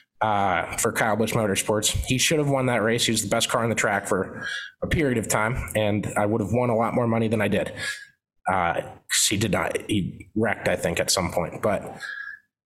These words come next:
it's big to see where Buddy goes, and I think maybe that might tell us a little bit about what happened here. I don't know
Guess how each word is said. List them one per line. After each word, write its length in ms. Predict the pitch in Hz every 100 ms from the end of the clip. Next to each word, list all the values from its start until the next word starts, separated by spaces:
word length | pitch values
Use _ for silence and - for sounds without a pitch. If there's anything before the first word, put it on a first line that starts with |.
| _ - - _ _ _ _ - - _ _ _ _ _ - - - _ -
it's 200 | 139 -
big 400 | 117 156 160 151
to 120 | 147
see 260 | - 165 156
where 180 | 151
Buddy 320 | 139 143 139 120
goes, 560 | 123 139 180 190 -
and 100 | 139
I 80 | 123
think 300 | - 135 113
maybe 300 | 127 127 127
that 200 | 127 123
might 380 | 127 127 117 -
tell 220 | 139 123
us 180 | 127 -
a 20 |
little 160 | 123 120
bit 280 | 123 107 -
about 320 | 120 120 107
what 160 | 113
happened 400 | 110 123 139 147
here. 420 | 160 160 180 - -
I 80 | 113
don't 340 | 113 131 117
know 580 | 131 131 127 120 -